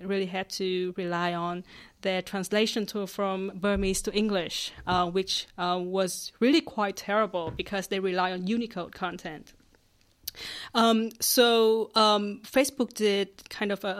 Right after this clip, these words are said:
a, a, an external review of their, their capabilities the next year and actually concluded that they didn't do enough, um, to help prevent atrocities and, you know, um, uh, uh, uh, um, prevent,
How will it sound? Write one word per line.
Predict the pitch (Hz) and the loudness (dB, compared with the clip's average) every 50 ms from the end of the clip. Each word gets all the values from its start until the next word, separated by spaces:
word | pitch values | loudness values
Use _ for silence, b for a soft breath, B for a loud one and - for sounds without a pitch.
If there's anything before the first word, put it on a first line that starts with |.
| 190 180 196 185 196 | -4 -4 -4 -6 -4
a, | 190 | -6
a, | 190 | -6
an | 185 190 196 196 190 | -6 -8 -8 -8 -6
external | 208 233 - - - 214 202 196 196 | -4 -4 -4 -2 -2 -2 -2 -2 -2
review | 190 190 185 180 196 214 208 208 196 185 180 | -2 -2 -2 0 2 2 4 4 2 2 0
of | 180 190 175 170 175 175 - - - _ - | -2 -2 -2 -2 -2 -2 -4 -8 -14 _ -4
their, | 190 190 185 180 175 175 | -2 -2 0 0 0 -2
their | 180 180 180 175 170 170 | -2 -2 -2 -2 -4 -4
capabilities | - - 226 - 208 180 - 202 196 196 190 - - 185 180 180 | -6 -6 -6 -4 -4 -4 -4 -4 -4 -4 -6 -4 -4 -4 -4 -4
the | - 196 | -6 -6
next | 180 180 185 - - - | -6 -6 -6 -6 -6 -4
year | 208 202 196 | -2 -2 -2
and | 185 180 180 | -2 -2 -4
actually | 202 208 - 233 226 | -6 -6 -4 -4 -6
concluded | 226 - 196 - - 202 202 190 185 180 - - | -6 -6 -8 -6 -6 -4 -4 -4 -6 -8 -8 -6
that | 185 175 175 - - | -6 -6 -6 -6 -8
they | 208 185 | -4 0
didn't | 190 220 208 196 180 170 | 0 0 0 0 -4 -4
do | 202 214 220 | -2 -2 -2
enough, | 214 190 160 - - - - - - B B B B B B B B | -2 -4 -6 -6 -8 -10 -10 -12 -18 B B B B B B B B
um, | 180 180 175 175 175 170 165 165 | -4 0 0 2 2 0 -2 -4
to | - - - 208 196 196 190 185 185 185 185 180 B B B B B B | -4 -4 -2 0 0 2 2 2 2 2 0 -2 B B B B B B
help | - - 208 190 190 190 - | -8 -4 -2 -2 -2 -4 -6
prevent | - 208 196 196 190 190 185 - - - | -4 -4 -2 -2 -2 -4 -4 -6 -10 -12
atrocities | 202 - - - 214 214 208 - 208 - - 190 180 180 175 - | -12 -8 -4 -2 -2 -2 -2 -4 -8 -6 -6 -4 -4 -4 -4 -6
and, | 190 180 180 | -6 -6 -6
you | 180 185 185 | -4 -4 -4
know, | 180 175 175 175 175 B B B B B B | -4 -4 -4 -6 -8 B B B B B B
um, | 180 180 175 170 165 170 175 180 | -4 -4 -4 -4 -6 -8 -10 -8
uh, | 190 | -6
uh, | 180 170 170 165 160 151 139 - 175 165 165 156 - | -6 -4 -4 -6 -6 -8 -10 -12 -14 -14 -14 -14 -14
uh, | 175 | -12
um, | 170 165 165 - 165 170 170 165 165 165 - | -12 -12 -12 -12 -12 -10 -10 -8 -10 -10 -8
prevent, | - 214 202 185 190 185 185 180 175 - - | -6 -4 -2 -2 -2 -2 -2 -2 -4 -6 -6